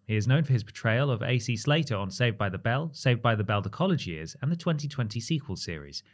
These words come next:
He has appeared in numerous projects since, including the third season of Dancing with the Stars,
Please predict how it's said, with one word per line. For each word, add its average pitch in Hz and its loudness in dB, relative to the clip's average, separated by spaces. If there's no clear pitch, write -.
He 104 -2
has 95 -2
appeared 117 2
in 104 2
numerous 123 4
projects 101 -2
since, 131 0
including 104 -2
the 92 -2
third 113 0
season 107 -2
of 98 -2
Dancing 90 -4
with 82 -8
the 82 -10
Stars, 135 2